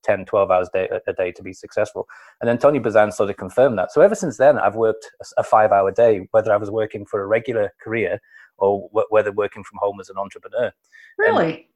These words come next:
Speaker 1: yeah, yeah. And, and, and the
Speaker 2: Huh.
Speaker 1: thing was, when I, when I did it in a regular career, I had to cheat.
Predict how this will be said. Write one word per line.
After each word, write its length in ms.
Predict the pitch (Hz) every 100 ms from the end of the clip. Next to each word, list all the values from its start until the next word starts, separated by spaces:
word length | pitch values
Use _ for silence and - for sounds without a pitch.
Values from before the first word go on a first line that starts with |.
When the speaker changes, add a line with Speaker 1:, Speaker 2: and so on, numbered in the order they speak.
| _
Speaker 1:
yeah, 380 | 151 185 214 202
yeah. 280 | 170 175 160
And, 100 | 156
and, 180 | 156 165
and 100 | 160
the 60 | 165
Speaker 2:
Huh. 40 | 180
Speaker 1:
thing 100 | 220
was, 260 | 170 123 -
when 240 | 110 139
I, 80 | 156
when 160 | 147 156
I 60 |
did 160 | 160 147
it 80 | 127
in 40 |
a 60 | 120
regular 300 | 131 147 131
career, 280 | 117 101 101
I 80 | 110
had 160 | 143
to 80 | -
cheat. 260 | - 143